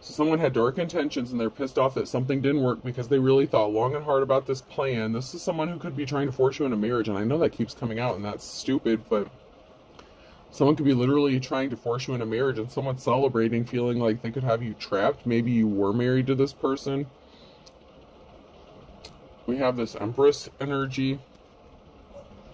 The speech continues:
And running, and you keep going. Like, you're still running, you're still trying to figure something out, and that has someone confused because someone didn't want to be married anymore.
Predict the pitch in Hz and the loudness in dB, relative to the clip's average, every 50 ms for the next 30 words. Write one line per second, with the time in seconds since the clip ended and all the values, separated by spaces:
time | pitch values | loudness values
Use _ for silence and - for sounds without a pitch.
0 | - - - - - - - - - - - - - - - - - - - - | -20 -20 -20 -20 -20 -20 -20 -20 -20 -20 -20 -20 -20 -20 -20 -20 -20 -20 -20 -20
1 | - - - - - - - - - - - - - - - - - - - - | -20 -20 -20 -20 -20 -20 -20 -20 -20 -20 -20 -20 -20 -20 -20 -20 -20 -20 -20 -20
2 | - - - - - - - - - - - 120 113 107 101 104 110 113 113 123 | -20 -20 -20 -20 -20 -20 -20 -20 -10 -2 0 0 2 2 2 4 4 4 6 4
3 | 127 135 131 127 117 107 - - - 139 147 139 131 - - 190 175 135 110 - | 4 4 4 2 0 -2 -4 -2 0 0 0 0 -2 -2 -2 -4 -4 -2 2 4
4 | 123 131 131 110 95 90 92 101 107 113 - 123 123 - - - - 147 147 147 | 6 6 6 4 0 -2 -4 -4 -4 -4 -2 -2 -4 -4 -4 2 6 8 8 8
5 | 131 117 120 123 127 131 131 131 131 131 135 139 - - - - - - 113 - | 8 6 4 4 6 4 4 4 2 2 0 -4 -8 -16 -20 -16 -10 -8 -8 -8
6 | - - 135 131 131 - 156 135 135 131 127 - - 120 113 127 131 127 131 139 | 0 2 2 2 4 2 0 0 0 -2 -4 -4 -4 -4 0 0 0 2 2 -2
7 | 135 131 127 113 117 120 120 120 117 120 135 165 160 156 - 160 139 143 139 135 | -2 -2 -2 -2 0 0 0 -2 -2 -2 0 0 -2 0 0 0 0 2 0 -2
8 | 131 - 127 113 110 - - 113 120 117 110 104 101 - 110 - 135 120 - - | -2 -2 -4 -4 -4 -6 -4 -2 0 2 2 0 0 -4 -8 -6 -6 -4 0 0
9 | 135 139 143 143 135 135 123 117 120 123 123 113 117 110 101 104 110 120 123 127 | 2 2 4 4 4 2 2 2 0 0 0 0 0 0 0 0 0 -2 -2 -2
10 | 123 123 131 131 127 127 127 123 123 123 127 131 | -4 -4 -4 -2 -2 -2 -2 0 0 0 -2 -4